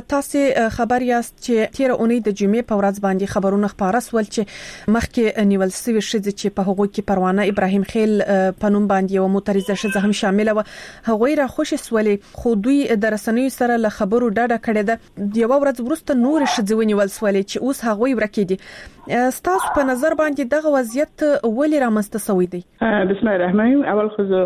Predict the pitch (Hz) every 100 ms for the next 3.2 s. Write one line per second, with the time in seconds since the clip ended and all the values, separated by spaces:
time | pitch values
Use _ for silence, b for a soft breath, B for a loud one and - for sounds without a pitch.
0 | 185 180 175 175 165 185 175 190 190 190
1 | 175 - 170 165 165 151 151 151 165 165
2 | 160 156 - 320 339 - 156 151 147 147
3 | 262